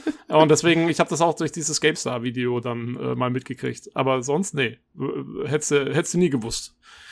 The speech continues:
Speaker 2: Mi-,
Speaker 1: Nö.
Speaker 2: mir ist mal aufgefallen, weil normalerweise ist die B-Taste auf dem Gamepad ist zum, ähm, ich glaube, wenn du sie kurz drückst, dann schaltest du die Geschwindigkeit runter damit.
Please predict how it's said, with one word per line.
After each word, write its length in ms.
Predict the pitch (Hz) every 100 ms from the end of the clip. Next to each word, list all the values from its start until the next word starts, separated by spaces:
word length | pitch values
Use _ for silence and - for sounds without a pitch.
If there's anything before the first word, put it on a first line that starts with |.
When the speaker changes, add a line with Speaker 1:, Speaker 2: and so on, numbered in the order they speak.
| -
Speaker 2:
Mi-, 120 | -
Speaker 1:
Nö. 120 | 147 180
Speaker 2:
mir 140 | 185
ist 160 | 240 -
mal 120 | 269
aufgefallen, 460 | 175 226 - 165 156
weil 100 | 156
normalerweise 540 | 160 185 254 202 190
ist 160 | 160 -
die 80 |
B-Taste 540 | 123 170 233 185 180 -
auf 100 | 151
dem 80 | 147
Gamepad 340 | 156 180 151
ist 200 | 151 -
zum, 500 | - 151 139 139 135 -
ähm, 440 | 139 127 127 127 -
ich 120 | -
glaube, 500 | 139 139 143 127 131
wenn 140 | 151
du 60 | 147
sie 140 | 139
kurz 260 | 135 214 214
drückst, 320 | 190 190 -
dann 140 | 151 147
schaltest 400 | 151 147 147 -
du 380 | 143 143 139 - _ _ _ -
die 60 |
Geschwindigkeit 500 | 143 131 160 - 139
runter 300 | 120 120 123
damit. 360 | 113 107 - -